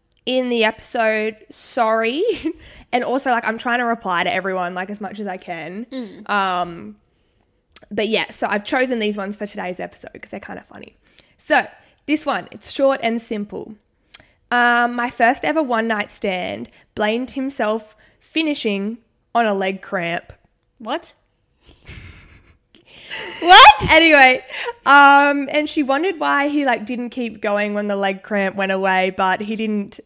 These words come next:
Speaker 1: and he just went to sleep. And she goes, "I didn't put two and two together until the next day."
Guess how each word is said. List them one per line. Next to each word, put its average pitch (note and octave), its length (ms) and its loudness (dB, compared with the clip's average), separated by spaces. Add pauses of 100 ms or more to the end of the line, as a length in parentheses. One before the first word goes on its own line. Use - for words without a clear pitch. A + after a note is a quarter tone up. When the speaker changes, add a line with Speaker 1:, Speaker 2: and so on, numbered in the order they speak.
(120)
Speaker 1:
and G3+ 360 -2
he G#3 120 -8
just G#3 160 -8
went F#3+ 180 -8
to F#3+ 60 -16
sleep. F3+ 360 -8 (920)
And D#4+ 120 0
she C4+ 140 -4
goes, B3 200 2
"I A3+ 100 0
didn't D4 180 -4
put A3 180 -6
two B3+ 120 -4
and A#3+ 120 -4
two A#3 140 -4
together G#3 320 -2
until G3+ 240 -4
the G3 80 -4
next F#3+ 300 -6
day." F3+ 380 -4